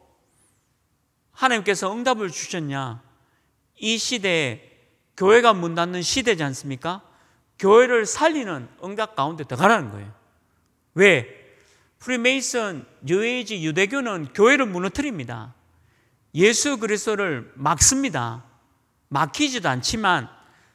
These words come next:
사단에 속아서 저들이 그리스도를 못 전하게 하고 교회를 막잖아요. 근데 우리는 홀리메이슨이죠. 그리스도를 전하고 교회를 살리는 겁니다.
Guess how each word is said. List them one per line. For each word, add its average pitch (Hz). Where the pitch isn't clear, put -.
사단에 214
속아서 170
저들이 214
그리스도를 208
못 185
전하게 262
하고 175
교회를 254
막잖아요. 147
근데 277
우리는 220
홀리메이슨이죠. 165
그리스도를 226
전하고 180
교회를 233
살리는 240
겁니다. 107